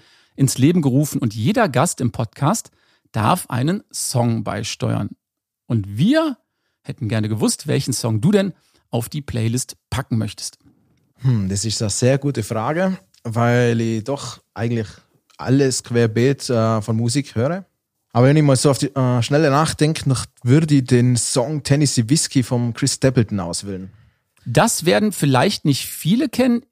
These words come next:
Speaker 1: Ich kenne Chris Stapleton. Ich glaube, der ist so im Bereich Country, neuere Country-Musik. Kann man das so sagen?
Speaker 2: Ja, kann man so sagen, ja.
Speaker 1: Also für mich hört sich das so ein bisschen so folkig an.
Speaker 2: Ja.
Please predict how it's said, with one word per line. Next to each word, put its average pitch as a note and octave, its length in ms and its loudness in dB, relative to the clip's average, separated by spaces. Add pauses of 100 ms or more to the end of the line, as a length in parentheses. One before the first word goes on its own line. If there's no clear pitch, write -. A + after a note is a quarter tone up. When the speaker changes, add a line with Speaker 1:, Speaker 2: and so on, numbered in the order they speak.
Speaker 1:
Ich A#3+ 320 0
kenne A#3 300 2
Chris A#3+ 280 -2
Stapleton. B3+ 600 0
Ich - 140 -8
glaube, A3+ 480 2
der F3 160 -4
ist G3 100 -2
so A3 100 -6
im F#3+ 120 0
Bereich D#3 500 2
Country, G#3+ 580 0
neuere F#3 460 2
Country-Musik. G#3+ 840 -2
Kann C3 140 -2
man G3+ 120 2
das G3 120 -2
so C#3+ 80 -6
sagen? B2 300 0 (100)
Speaker 2:
Ja, F#2 520 -2
kann G#2+ 220 -2
man B2+ 120 2
so A2+ 100 -4
sagen, G#2+ 320 -4
ja. G#2+ 380 -8 (640)
Speaker 1:
Also B2 200 2
für - 140 0
mich C#3+ 200 2
hört D3 140 2
sich C#3 100 -4
das D3+ 140 0
so - 60 0
ein B2 60 2
bisschen C3+ 280 0
so A#2+ 120 0
folkig C3 600 -2
an. F3 240 2 (380)
Speaker 2:
Ja. A2 300 -2